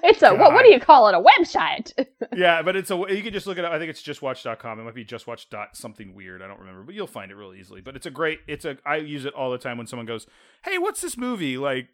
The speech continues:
Speaker 2: we should watch it." I'll be like, "Well, is it streaming?" "Well, you can rent it for three dollars here. You can buy it here." You know,
Speaker 1: Oh,
Speaker 2: movies.
Speaker 1: that's,
Speaker 2: So
Speaker 1: that,
Speaker 2: it's,
Speaker 1: that is
Speaker 2: it's
Speaker 1: actually really helpful. I feel like my parents and I did a lot of, "Where can we watch this Christmas movie over Christmas?"
Speaker 2: Yes.
Speaker 1: So
Speaker 2: And, and I, I,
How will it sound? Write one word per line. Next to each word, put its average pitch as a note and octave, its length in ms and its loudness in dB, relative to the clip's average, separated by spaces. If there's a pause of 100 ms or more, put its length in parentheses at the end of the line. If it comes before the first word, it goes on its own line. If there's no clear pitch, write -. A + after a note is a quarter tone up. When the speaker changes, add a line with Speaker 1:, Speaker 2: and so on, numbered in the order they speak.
(100)
Speaker 2:
we A#3 120 -8
should C#4+ 160 -6
watch C4 260 -2
it." C#3+ 80 -8
I'll B2 80 -6
be B2 80 -12
like, A2+ 160 -12
"Well, G#2 240 -14
is A#2+ 80 -16
it A#2 100 -20
streaming?" B2+ 380 -16
"Well, A#2+ 120 -14
you B2+ 60 -16
can B2 160 -18
rent G#2+ 160 -16
it B2+ 120 -18
for B2 100 -20
three A2+ 220 -18
dollars G2 340 -16
here. G#2 240 -18
You A2+ 100 -20
can G#2+ 120 -20
buy G#2+ 240 -12
it G#2+ 160 -16
here." F2+ 220 -20
You B2 120 -16
know, F2 80 -20
Speaker 1:
Oh, - 40 -16
Speaker 2:
movies. C4 160 -12
Speaker 1:
that's, D4+ 180 -6
Speaker 2:
So G#3 100 -14
Speaker 1:
that, - 80 -8
Speaker 2:
it's, - 80 -10
Speaker 1:
that D4 160 -2
is D4 60 2
Speaker 2:
it's A#3 80 -6
Speaker 1:
actually A3 220 -6
really E3+ 180 -4
helpful. D#3 200 -8
I D3+ 60 -4
feel G#3 120 -10
like G3 100 -6
my F#3 100 -8
parents F3 260 -12
and E3 80 -8
I E3 40 -4
did E3 160 -8
a D#3+ 40 -4
lot D#3 220 -2
of, D3+ 120 -6
"Where E3+ 180 -6
can F3 180 -12
we E3 100 -6
watch D#3 380 -4
this E3 320 -10
Christmas D#3+ 420 -12
movie C#3 280 -8
over A#2 220 -8
Christmas?" - 280 -14
Speaker 2:
Yes. A2 200 -8
Speaker 1:
So A#2 540 -10
Speaker 2:
And, A#2+ 300 -14
and C#3 220 -10
I, D3+ 140 -10
I, F3+ 240 -4